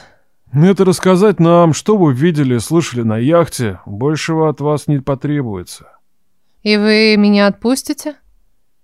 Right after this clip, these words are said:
Speaker 1: "Мы вас защитим",
Speaker 2: отзывается он. "Что это значит?"
Speaker 1: "Вы попадете под программу защиты свидетелей. Я обещаю лично позаботиться о вас".
Speaker 2: Перевожу взгляд на агента Грина.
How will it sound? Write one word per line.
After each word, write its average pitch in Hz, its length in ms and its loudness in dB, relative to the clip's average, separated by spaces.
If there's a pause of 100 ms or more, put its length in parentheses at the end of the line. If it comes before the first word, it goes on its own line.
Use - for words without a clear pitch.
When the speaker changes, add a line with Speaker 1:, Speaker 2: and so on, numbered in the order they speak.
(140)
Speaker 1:
"Мы 156 280 6
вас 202 180 4
защитим", 180 840 0 (480)
Speaker 2:
отзывается 202 680 0
он. 160 260 -2 (440)
"Что - 320 -8
это 208 200 0
значит?" 190 560 -2 (500)
Speaker 1:
"Вы 165 400 2
попадете 170 640 0
под 135 180 -2
программу 147 420 2
защиты 127 400 -2
свидетелей. 127 680 -2 (480)
Я 240 180 2
обещаю 175 540 2
лично 143 400 -2
позаботиться 117 800 -4
о 104 40 -2
вас". 90 340 -8 (840)
Speaker 2:
Перевожу 247 480 2
взгляд 226 420 2
на 226 140 4
агента 220 400 2
Грина. 175 420 -2